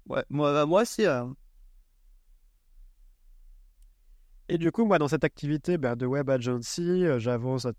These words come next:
Speaker 2: tâtons. Donc, je suis un peu à mi-temps. Et moi, ce que je, ce que je voulais absolument faire cette année, je me suis plus ou moins maintenu jusque-là, euh, c'était de commencer un peu les réseaux sociaux, euh, à fond la caisse, on va dire, à faire que ça.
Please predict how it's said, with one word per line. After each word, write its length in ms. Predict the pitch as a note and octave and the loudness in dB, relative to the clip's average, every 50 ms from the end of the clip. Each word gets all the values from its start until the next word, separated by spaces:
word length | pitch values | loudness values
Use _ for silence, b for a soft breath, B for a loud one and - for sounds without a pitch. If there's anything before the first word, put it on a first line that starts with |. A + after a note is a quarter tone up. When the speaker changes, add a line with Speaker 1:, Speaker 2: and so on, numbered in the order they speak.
| - - - | -14 -10 -6
Speaker 2:
tâtons. 600 | - B2+ A#2+ - - - - - F3+ G#3 A#3 B3+ - - - - - - - _ _ - - | -4 -4 -4 -6 -10 -10 -4 -2 0 0 0 -4 -6 -10 -20 -20 -20 -20 -20 _ _ -14 -6
Donc, 140 | - C3 B2+ | -4 -4 0
je 20 | |
suis 100 | - D#3 | 2 0
un 60 | D3+ | 0
peu 140 | - - G3 | 2 2 2
à 80 | F3 D#3+ | 2 4
mi-temps. 440 | D#3 D3+ C#3+ - - G#3 A#3 C#4 | 2 0 -2 0 0 2 2 2
Et 140 | C4 F#3 D3 | 2 2 0
moi, 160 | C#3+ E3 G3+ | 0 0 -2
ce 80 | F#3+ - | -2 -2
que 100 | - C#3+ | -2 -2
je, 320 | C3 A#2+ A#2 A#2 A#2+ C3 | -2 -2 -4 -6 -6 -8
ce 120 | B2+ - - | -10 -8 -6
que 80 | - | -8
je 80 | B2 A2 | -6 -6
voulais 160 | - C3+ B2+ - | -6 -8 -8 -6
absolument 420 | - D3+ - - - D3 C#3 D3 C#3+ | -6 -8 -4 -2 -2 -2 0 -2 -2
faire 160 | - D3 C3 | -2 -4 -4
cette 180 | - C3+ A#2+ - | -4 -4 -2 -2
année, 280 | C3 C3 C#3 D3+ D3 - _ - _ _ _ - - - - - - - - | 0 0 0 0 0 -4 _ -20 _ _ _ -20 -20 -20 -20 -20 -20 -20 -14
je 140 | - A#2+ A#2+ | -8 -6 -6
me 40 | |
suis 140 | A2 - - A2 - _ _ | -6 -6 -8 -12 -12 _ _
plus 200 | - D3 C#3 B2+ | -6 -4 -4 -2
ou 60 | C3 | 0
moins 220 | C3 C3 C3 C3 B2+ | 0 2 2 2 2
maintenu 440 | B2+ B2+ B2 - - C3+ C3 C3 B2 | 2 0 0 0 -2 -2 0 0 0
jusque-là, 420 | A2+ - - - A#2+ A#2+ C#3+ F#3 - _ _ _ - - - - _ _ - - - - - | -2 -4 -4 -2 0 2 2 0 -2 _ _ _ -20 -20 -20 -20 _ _ -20 -20 -20 -6 0
euh, 100 | C#3+ C3 | 0 0
c'était 240 | A#2 - A2+ - D#3+ | 0 0 -2 -2 0
de 120 | E3 C3+ A#2+ | 0 0 0
commencer 480 | - C3+ A2+ A#2 A2 - - D#3+ D#3+ | 0 -2 -2 -2 -4 -2 0 0 0
un 100 | D3 B2 | 0 0
peu 160 | A2 - D#3 D3+ | -2 -2 -2 0
les 140 | C3+ A#2+ | 0 0
réseaux 260 | G#2+ A#2 A#2+ A#2 C3+ C3+ | 0 0 0 0 0 -2
sociaux, 760 | - - A#2+ - - - C3+ C3+ C#3 C#3 C#3 C3+ B2 A2+ G#2+ | -2 -4 -6 -6 -4 -4 -2 0 0 0 0 0 0 0 -2
euh, 40 | G#2+ - | -4 -4
à 180 | - C3+ A#2+ A2+ - _ | 0 0 0 0 -2 _
fond 260 | - - - D#3+ D3+ | -12 -6 -2 0 2
la 100 | C3+ A#2+ | 2 0
caisse, 340 | G#2+ - C3+ C3+ D3+ - - C3 | 0 0 -2 0 0 -2 -4 -4
on 40 | |
va 140 | A#2 A#2 A#2 | -2 -2 -2
dire, 220 | A2 B2 C3+ D3+ D3+ | -2 -2 -4 -4 -2
à 180 | C3 A2+ G#2+ G2+ | -2 -4 -4 -6
faire 300 | - - - A2+ - - | -8 -6 -6 -6 -6 -4
que 120 | - C3+ | -4 -4
ça. 260 | A#2+ - - A#2 G#2+ | -4 -2 -4 -6 -6